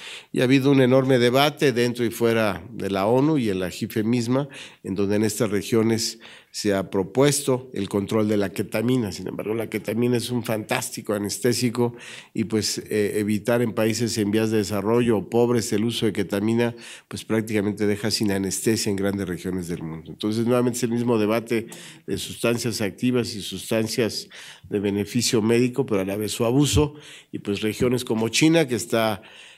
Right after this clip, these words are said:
firmemente, eh, opuesta a que se, eh, a que no se regule la ketamina, pero desde el punto de vista de salud pública, pues afortunadamente esto se impidió y ahorita la ketamina aún sigue siendo de fácil acceso y disponibilidad. La siguiente.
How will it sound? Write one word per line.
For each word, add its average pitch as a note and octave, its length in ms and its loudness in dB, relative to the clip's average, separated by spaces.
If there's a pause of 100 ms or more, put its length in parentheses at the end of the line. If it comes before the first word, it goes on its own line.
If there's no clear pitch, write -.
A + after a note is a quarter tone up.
(120)
firmemente, C3+ 1300 4
eh, G#2+ 60 2
opuesta D3+ 880 4
a G#2 200 -10
que G2+ 160 -4
se, G2+ 420 0 (360)
eh, F#2 120 -8
a G2+ 100 -2
que A#2+ 140 0
no D3+ 160 6
se D3 160 4
regule A#2 260 2
la A#2+ 140 2
ketamina, D3 540 4 (420)
pero D#3+ 220 6
desde B2+ 140 4
el A#2+ 80 2
punto C#3 220 2
de B2+ 40 4
vista C3 180 4
de A#2+ 60 6
salud A#2+ 280 2
pública, C3 400 4
pues G#2+ 200 -2
afortunadamente A2 680 0
esto G2+ 240 0
se F#2+ 120 -4
impidió C3 460 4
y B2+ 100 4
ahorita G2+ 320 0
la F2+ 140 -2
ketamina G2 520 -2
aún G#2 200 -2
sigue G2 320 -4
siendo G2 460 -4 (340)
de F2+ 340 -4 (160)
fácil A2+ 400 0
acceso G2 540 -4 (160)
y A2 160 0
disponibilidad. E2+ 680 -4 (100)
La F#2+ 80 -6
siguiente. A#2+ 420 0